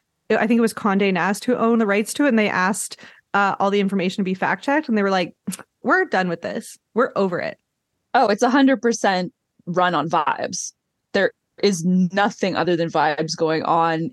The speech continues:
Speaker 2: in the Goop Labs. <laughs>
Speaker 1: Whatever Gwyneth Paltrow just, like, thinks would be, like, cool to, <laughs> to teach the masses.
Speaker 2: Yeah, like, it's at the level of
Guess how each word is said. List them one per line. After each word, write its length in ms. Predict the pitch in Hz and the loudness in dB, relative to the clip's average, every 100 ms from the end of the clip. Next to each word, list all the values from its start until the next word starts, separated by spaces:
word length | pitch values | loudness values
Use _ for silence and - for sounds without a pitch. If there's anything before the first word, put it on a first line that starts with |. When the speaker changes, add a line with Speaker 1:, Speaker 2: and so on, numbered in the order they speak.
| - | -4
Speaker 2:
in 180 | 185 180 | -2 -2
the 80 | |
Goop 200 | 170 160 | -4 -4
Labs. 460 | - - - 202 - 202 - | -2 -2 -2 -2 -2 -6 -4
<laughs> 80 | 196 | -2
Speaker 1:
Whatever 480 | 247 233 262 349 | 0 2 2 0
Gwyneth 320 | 233 214 240 277 | 0 0 0 0
Paltrow 460 | 180 190 247 240 | -2 0 0 2
just, 200 | 226 214 | 0 -2
like, 220 | 208 196 - | -2 -2 -4
thinks 320 | 175 196 - | -2 -2 -2
would 140 | 196 | -4
be, 160 | 196 190 | -2 -2
like, 200 | 180 170 _ - | -2 -4 _ -10
cool 580 | 196 160 175 226 262 - _ _ | -4 -2 0 0 -2 -8 _ _
to, 120 | 240 190 - - _ _ | -4 -4 -8 -16 _ _
<laughs> 540 | _ - - - - | _ -20 -10 0 0
to 120 | - 254 | 2 0
teach 380 | - 202 185 | 0 -4 -4
the 100 | - 196 | -4 -2
masses. 680 | 165 185 254 269 311 - _ _ _ _ - | 0 -2 0 0 -2 -4 _ _ _ _ -2
Speaker 2:
Yeah, 340 | 466 202 175 | 2 4 2
like, 260 | 240 262 - | 0 -2 -2
it's 160 | 254 - | -4 0
at 140 | 262 - | -2 -2
the 80 | |
level 480 | 330 208 180 190 190 - | -2 0 0 0 0 0
of 400 | 165 170 165 | 2 2 0